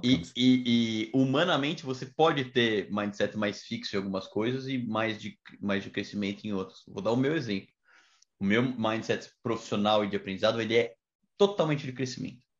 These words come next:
Speaker 1: Então eu vou terminar aqui e eu falo assim, "Meu, como é que eu posso
Speaker 2: Perfeito.
Speaker 1: melhorar? Como é que eu posso melhorar? Como é que, o que que eu fiz
Speaker 2: Aham.
Speaker 1: que eu consigo mudar a jornada?"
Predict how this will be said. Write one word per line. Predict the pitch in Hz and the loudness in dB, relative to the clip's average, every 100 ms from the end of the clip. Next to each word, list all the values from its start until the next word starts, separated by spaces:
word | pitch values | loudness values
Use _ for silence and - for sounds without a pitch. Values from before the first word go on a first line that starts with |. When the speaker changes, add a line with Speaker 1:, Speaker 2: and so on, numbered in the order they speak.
| - | -4
Speaker 1:
Então | - 123 | 2 2
eu | 127 | 2
vou | 127 123 123 - _ _ | 2 2 0 -12 _ _
terminar | 127 120 135 | 0 2 2
aqui | 135 | 2
e | |
eu | 151 | -4
falo | 139 | -8
assim, | - - - _ | -14 -16 -20 _
"Meu, | 127 131 | 4 4
como | 139 - | 6 0
é | |
que | - | 2
eu | |
posso | - 147 | -2 -2
Speaker 2:
Perfeito. | 123 | 0
Speaker 1:
melhorar? | 104 85 76 - _ _ | 0 -2 -6 -14 _ _
Como | 123 151 | -2 -2
é | |
que | |
eu | 156 | -2
posso | 143 131 | -6 -4
melhorar? | 107 - - | -4 -4 -6
Como | 98 | -2
é | 127 | -2
que, | 135 | -2
o | - - _ | -8 -18 _
que | 175 | 0
que | 170 | 2
eu | 175 | 2
fiz | 98 151 175 | 4 2 2
Speaker 2:
Aham. | |
Speaker 1:
que | 208 | 0
eu | |
consigo | 147 - 131 131 123 | -2 -6 -2 -2 -2
mudar | 123 123 | 0 2
a | 120 | 2
jornada?" | 113 104 117 | 0 -6 -8